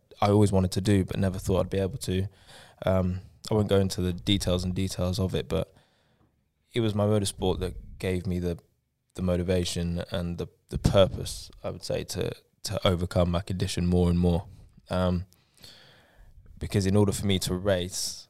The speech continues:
I needed to be as strong or, if not stronger, than most able-bodied people to be able to compete on the same level as them. Um, because really,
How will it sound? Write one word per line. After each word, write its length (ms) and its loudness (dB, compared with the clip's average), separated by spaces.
I 120 0
needed 260 0
to 80 -6
be 380 -2
as 180 0
strong 400 4
or, 320 -2
if 160 -10
not 160 0
stronger, 460 0
than 340 -6
most 240 4
able-bodied 480 2
people 500 0
to 100 -4
be 80 0
able 160 0
to 140 -8
compete 400 0
on 140 -2
the 60 -4
same 220 0
level 260 2
as 100 -4
them. 220 -2
Um, 300 -2
because 300 -2
really, 400 0